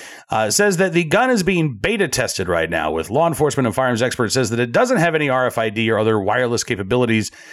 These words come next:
that could turn off prospective buyers. Well, that's, I mean, that's, listen, any smart gun, quote unquote, is going to have technology that's going to turn off a prospective buyer, because basically you've got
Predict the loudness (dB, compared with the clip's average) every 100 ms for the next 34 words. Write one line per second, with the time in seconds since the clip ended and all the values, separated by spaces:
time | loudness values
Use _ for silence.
0 | -20 -10 -6 -4 -2 0 2 0 0 -4
1 | -2 -4 -2 -4 0 0 0 -4 -6 -8
2 | -10 _ _ _ -20 -20 -20 -20 -20 _
3 | _ _ 0 4 4 2 -2 _ _ _
4 | _ -16 -12 -2 0 0 -2 -2 0 2
5 | 2 0 -2 0 0 0 -6 -18 _ _
6 | _ _ _ -4 0 2 2 0 -6 _
7 | _ _ -6 -2 0 0 0 -2 -4 -6
8 | -18 _ _ -12 -2 0 0 0 -2 0
9 | -2 0 0 0 0 -2 -2 -4 -6 -2
10 | 0 2 0 -2 -4 -2 -2 -2 0 -2
11 | -4 -4 0 2 2 0 -4 -18 _ _
12 | _ _ _ _ _ -6 -4 -2 -2 -2
13 | -2 -6 -2 -2 0 -4 -6 -4 -2 0
14 | 0 0 0 0 0 -2